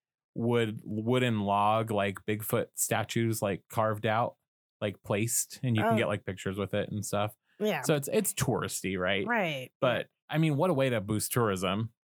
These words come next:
Speaker 2: Yeah, I mean, you can monetize anything.
Speaker 1: Right. Well, and, like, after finding all these places, I was like,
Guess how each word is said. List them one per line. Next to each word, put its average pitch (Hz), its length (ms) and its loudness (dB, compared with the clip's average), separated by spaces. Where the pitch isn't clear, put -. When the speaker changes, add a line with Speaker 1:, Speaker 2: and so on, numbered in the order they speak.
Speaker 2:
Yeah, 262 240 -2
I 202 120 2
mean, 262 160 2
you 311 80 0
can 254 200 -2
monetize 165 640 -2
anything. 135 800 -6
Speaker 1:
Right. 123 260 0
Well, 190 160 4
and, 185 80 2
like, 175 240 2
after 147 340 2
finding 131 400 2
all 110 120 2
these 110 180 -2
places, 113 300 0
I 104 40 0
was 104 80 -2
like, 104 280 -2